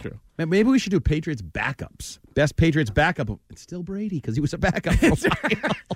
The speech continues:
Speaker 2: Best fourth string quarterback.
Speaker 1: Why is it
Speaker 2: on the
Speaker 1: always
Speaker 2: team.
Speaker 1: Brady?
Speaker 2: It's always Brady. All right, there you go. There's our, uh, our Q B tiers. We will, uh, tweet this out. No fun graphic, though. I don't have all the headshots of all these guys, but we'll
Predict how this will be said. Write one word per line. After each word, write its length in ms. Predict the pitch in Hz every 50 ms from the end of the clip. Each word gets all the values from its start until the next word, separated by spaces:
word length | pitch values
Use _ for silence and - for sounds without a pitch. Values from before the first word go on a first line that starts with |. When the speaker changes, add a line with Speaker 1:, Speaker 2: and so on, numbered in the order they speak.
| _
Speaker 2:
Best 240 | - 247 277 - -
fourth 320 | - _ - 247 262 277 -
string 300 | - - - 254 247 247
quarterback. 280 | 240 - 233 226 294 -
Speaker 1:
Why 40 | 359
is 40 | 320
it 80 | 330 320
Speaker 2:
on 60 | 311
the 40 | 311
Speaker 1:
always 240 | 320 330 349 320 254
Speaker 2:
team. 40 | 190
Speaker 1:
Brady? 380 | - 294 302 330 330 320 285 240
Speaker 2:
It's 40 | -
always 200 | - 139 139 -
Brady. 300 | 156 151 143 143 139 139
All 80 | 160 165
right, 80 | 165
there 120 | 160 180 196
you 60 | 196
go. 80 | 196
There's 320 | 190 190 196 202 208 185 156
our, 240 | 175 170 165 160 160
uh, 40 |
our 280 | 151 147 147 147 147 143
Q 200 | 135 - 202 185
B 100 | 175 165
tiers. 340 | 143 - 175 180 180 170 151
We 160 | 147 156 160
will, 240 | 160 156 151 143 139
uh, 240 | 139 131 127 123 120
tweet 260 | - - 190 180 170
this 160 | - 156 -
out. 180 | 165 156 147 143
No 160 | 147 165 202
fun 300 | 190 - 233 220 208 185
graphic, 500 | 156 156 156 156 160 151 - 139 117 -
though. 180 | - 110 95 98
I 60 | 107
don't 120 | 117 123
have 100 | 123 120
all 80 | 120 117
the 80 | 110 101
headshots 460 | 98 123 117 - - 113 101 98 -
of 40 | 107
all 60 | 98
these 180 | 98 101 98 90
guys, 280 | - 104 92 92 90
but 80 | 95 120
we'll 200 | 135 143 156 143